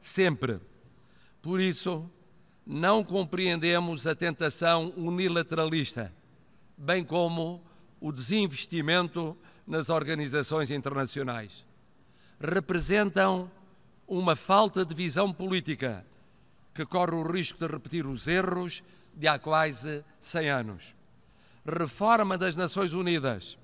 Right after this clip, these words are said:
que exige o empenho de todos os Estados, porque manter a situação atual é uma forma de esvaziar o multilateralismo,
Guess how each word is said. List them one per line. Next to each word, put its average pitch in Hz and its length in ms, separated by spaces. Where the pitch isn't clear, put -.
que 180 100
exige 170 380
o 160 120
empenho 170 520
de - 60
todos 170 260
os - 80
Estados, 139 400
porque 180 220
manter 180 640
a 156 100
situação 196 560
atual 170 640
é 175 60
uma 180 160
forma 196 420
de 139 120
esvaziar 175 580
o 175 60
multilateralismo, 175 1040